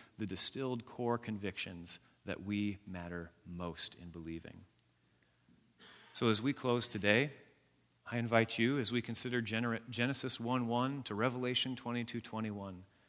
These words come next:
to join me in reading the Apostles' Creed together. "I believe in God the Father Almighty, creator of heaven and earth. I believe in Jesus Christ,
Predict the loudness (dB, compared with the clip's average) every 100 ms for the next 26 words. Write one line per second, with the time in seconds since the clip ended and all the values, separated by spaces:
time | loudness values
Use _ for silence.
0 | _ _ _ _ -2 0 2 4 6 4
1 | 4 0 -2 -6 -4 -4 -2 -2 -4 -8
2 | -18 _ -8 -4 -4 0 0 -2 -4 -4
3 | -4 -4 -10 -8 -10 -16 -20 -20 _ _
4 | -20 _ -20 _ _ _ _ _ _ 4
5 | 10 10 8 8 10 10 8 4 0 -2
6 | 6 10 12 10 8 0 6 8 10 8
7 | 4 2 0 0 2 2 2 0 -6 -10
8 | -20 -20 _ _ _ -6 6 10 12 12
9 | 10 8 8 4 10 12 12 6 2 0
10 | 2 4 2 0 -8 -14 -20 _ _ _
11 | -20 -20 6 12 12 12 8 10 12 10
12 | 8 4 4 6 6 6 6 6 8 8
13 | 10 8 4 2